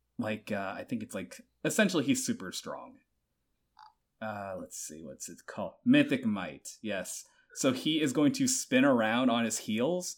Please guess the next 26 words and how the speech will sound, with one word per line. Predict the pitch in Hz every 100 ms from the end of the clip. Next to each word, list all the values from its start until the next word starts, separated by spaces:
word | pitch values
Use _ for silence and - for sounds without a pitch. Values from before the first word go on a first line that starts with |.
| _ _
and | 135
he's | 143
gonna | 147 147
take | 165
the | 147
flat | 120 - 117 117 -
side | -
of | 131
his | 117
halberd | - 110 113 151 170 170 - - -
and, | 135
like, | 127 120
press | - - 127 156
it | 151
against | 120 127 120
the | 117
small | - 123
of | 120
your | 123
back | 117 123 -
and | 131
fling | - - 123 127
you | 120 120
into | 110 107
the | 98
fight. | 92 85 -